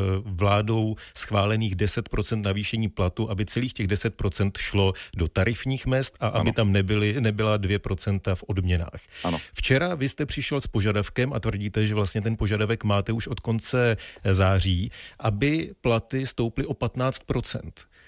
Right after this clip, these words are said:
Speaker 1: Tak, eh, proč se nestávkovalo kvůli tomuhle původnímu požadavku?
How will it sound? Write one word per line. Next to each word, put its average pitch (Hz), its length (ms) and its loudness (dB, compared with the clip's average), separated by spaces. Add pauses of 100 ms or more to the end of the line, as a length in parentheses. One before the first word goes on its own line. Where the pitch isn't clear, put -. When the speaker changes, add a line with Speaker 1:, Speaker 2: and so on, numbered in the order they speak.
(200)
Speaker 1:
Tak, - 340 0
eh, 104 240 2 (200)
proč - 440 0
se 226 140 -2
nestávkovalo 180 680 -2
kvůli 131 240 0
tomuhle 110 340 0
původnímu 92 480 -2
požadavku? 87 640 -4